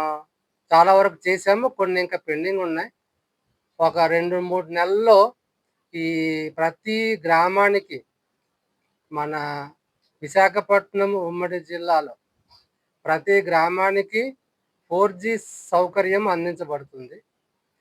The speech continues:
ఇది చేసిన తర్వాత కూడా ఏదైనా గ్రామంలో ఎవరికైనా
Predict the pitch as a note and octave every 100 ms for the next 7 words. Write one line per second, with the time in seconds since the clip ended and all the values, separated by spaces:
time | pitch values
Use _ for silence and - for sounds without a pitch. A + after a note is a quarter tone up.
0 | _ _ _ F#3 G3+ F#3 G3+ A#3 A3+ A3
1 | G#3+ A3 A3 G3+ A3 A3+ G3+ D#3 F#3+ _
2 | _ _ _ - F3+ G#3 A3 A3 A3 A3
3 | F3 E3+ F3+ G3 G3+ G3 F#3+ G3+ F3 D#3+
4 | F3 - F#3 F#3 F#3+